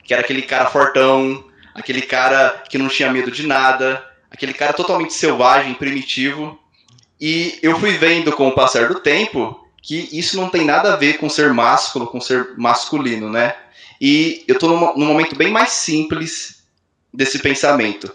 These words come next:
que seria, pra mim, masculino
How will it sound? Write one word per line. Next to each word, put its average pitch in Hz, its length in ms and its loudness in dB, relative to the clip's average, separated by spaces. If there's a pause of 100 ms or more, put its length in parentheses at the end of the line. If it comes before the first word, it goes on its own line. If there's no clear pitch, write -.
(180)
que 131 100 -8
seria, 139 720 2 (880)
pra 156 220 2
mim, 147 100 0
masculino 160 720 -2